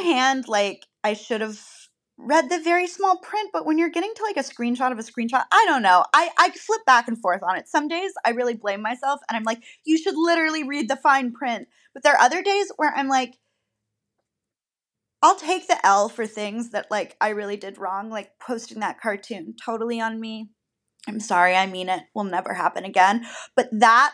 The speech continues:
I really think people twisted the situation to fit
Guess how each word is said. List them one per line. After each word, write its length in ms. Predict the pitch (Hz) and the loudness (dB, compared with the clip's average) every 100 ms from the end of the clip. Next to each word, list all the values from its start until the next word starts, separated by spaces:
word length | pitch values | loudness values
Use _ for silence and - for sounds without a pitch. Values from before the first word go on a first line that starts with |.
| - | 2
I 60 | 226 | 2
really 320 | 208 202 180 | 2 0 -2
think 260 | 196 196 | -6 -10
people 560 | - 208 202 185 185 - _ _ _ _ _ _ _ _ - | -10 -6 0 2 0 -4 _ _ _ _ _ _ _ _ -18
twisted 640 | - 220 185 - 180 165 | -4 -2 -2 -2 -2 -2
the 100 | 226 | -6
situation 880 | 208 208 220 180 165 175 202 202 202 | -4 -4 -4 -6 -6 -6 -4 -2 -4
to 200 | - 196 | -6 -8
fit 460 | - - 190 - | -8 -2 0 0